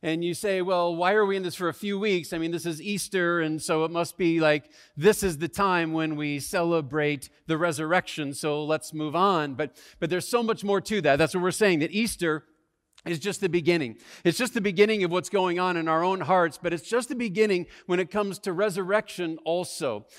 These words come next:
And there's so much more to it, and I want to work to explain that to you as we make our way along. It's just a three-week series, and so if you get started today, you've just got part one, and there's a lot more to come, and so we'd encourage you to be back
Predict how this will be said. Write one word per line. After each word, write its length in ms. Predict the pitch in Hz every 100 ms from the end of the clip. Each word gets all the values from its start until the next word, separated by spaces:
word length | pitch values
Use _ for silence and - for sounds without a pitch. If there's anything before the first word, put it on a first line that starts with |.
| - -
And 300 | 160 170 160
there's 180 | 180 -
so 160 | 254
much 220 | 285 262
more 220 | 220 226 190
to 240 | 214 165
it, 160 | 139 139
and 200 | 165 170
I 160 | 170 233
want 340 | 220 196 180
to 280 | - 202 175 - - -
work 240 | 196 208
to 120 | 190
explain 560 | 170 - - 196 226 226
that 240 | 202 185
to 140 | 190 214
you 220 | 190 170
as 140 | 170
we 100 | 147
make 220 | 175 196 190
our 140 | 175
way 140 | 180
along. 280 | 170 175 156
It's 100 | 156
just 160 | 196 170
a 80 | 151
three-week 640 | - 160 240 247 240 190
series, 500 | - 185 170 185 - - - -
and 340 | 175 165 160
so 220 | - 180
if 140 | 170 147
you 100 | 240
get 140 | 240
started 340 | - 233 214 170
today, 380 | 180 208 185
you've 240 | 170 175 165
just 240 | 220 -
got 240 | 233 185 -
part 260 | 220 180
one, 420 | 175 208 147 110 - - -
and 140 | 160
there's 140 | 165 160
a 40 |
lot 220 | 180 220
more 160 | 214 214
to 80 | 190
come, 360 | 208 165 156
and 140 | 151 151
so 200 | 170 156
we'd 120 | 151
encourage 380 | 147 180 180 160
you 60 |
to 60 | 151
be 100 | 160
back 420 | 165 156 147